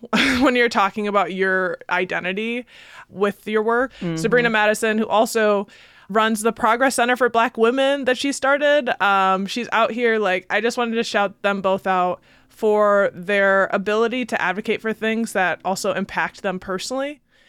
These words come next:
Speaker 1: to be a leader on vulnerable issues like racism and transphobia. You know, because those things are personal and it's not easy <laughs> to do. Just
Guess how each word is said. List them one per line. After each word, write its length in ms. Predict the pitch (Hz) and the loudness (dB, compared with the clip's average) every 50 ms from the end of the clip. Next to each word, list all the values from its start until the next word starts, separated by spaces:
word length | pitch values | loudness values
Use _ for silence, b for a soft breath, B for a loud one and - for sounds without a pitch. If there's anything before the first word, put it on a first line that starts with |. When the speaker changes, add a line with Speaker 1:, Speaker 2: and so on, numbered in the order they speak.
| b b b | b b b
Speaker 1:
to 100 | b 220 | b -4
be 140 | 190 233 233 | -2 0 0
a 60 | 214 | 0
leader 300 | 196 180 190 185 190 214 | 0 0 -2 0 0 2
on 140 | 214 214 202 | 0 0 0
vulnerable 440 | 185 190 196 202 208 196 226 220 214 | 0 0 0 0 0 0 0 0 2
issues 360 | - 233 - - 247 240 226 | 2 0 0 -2 -4 -4 -2
like 180 | 214 202 202 - | -4 -4 -4 0
racism 600 | 220 220 226 - 220 208 208 226 220 220 220 190 | 0 0 0 0 -2 -2 -2 -4 -2 -2 -2 -2
and 140 | 185 185 190 | -2 -4 -2
transphobia. 800 | - 196 190 196 - - 180 160 170 170 214 214 214 214 214 220 214 B B B B B B B B B B | -4 -4 -4 -4 -6 -6 -6 -6 -4 -2 -2 0 0 0 0 -2 -6 B B B B B B B B B B
You 140 | - 220 214 | 0 0 2
know, 320 | 202 190 190 185 185 - - - | 2 2 2 2 0 -2 -4 -4
because 400 | 202 226 214 - 226 220 208 202 - | -6 -4 -2 0 0 0 0 -4 -8
those 240 | - 190 226 226 220 | -4 -2 -2 0 0
things 200 | 247 240 247 233 - | 0 -2 -2 -2 -2
are 180 | - 185 175 185 | -2 -2 -2 -2
personal 600 | - - 226 214 220 - 254 262 262 262 277 269 | -2 -2 -2 -2 -2 -4 -4 -2 -2 0 0 0
and 160 | - 185 196 | -2 -2 -2
it's 200 | 196 196 - - | -2 -4 -6 -8
not 200 | 180 175 175 165 | -4 -4 -4 -4
easy 400 | 151 190 190 180 214 220 226 240 | -4 -8 -6 -4 -4 -4 -2 -4
<laughs> 360 | 208 220 262 294 294 285 262 233 | -4 -4 -2 -2 0 -2 -2 0
to 120 | 262 269 | -2 -2
do. 420 | 190 208 196 202 214 233 247 254 247 B B B B B B B B _ | 0 0 2 2 4 2 2 0 -4 B B B B B B B B _
Just 420 | 202 254 254 262 - - - - | -2 -2 -2 -2 -2 -8 -12 -14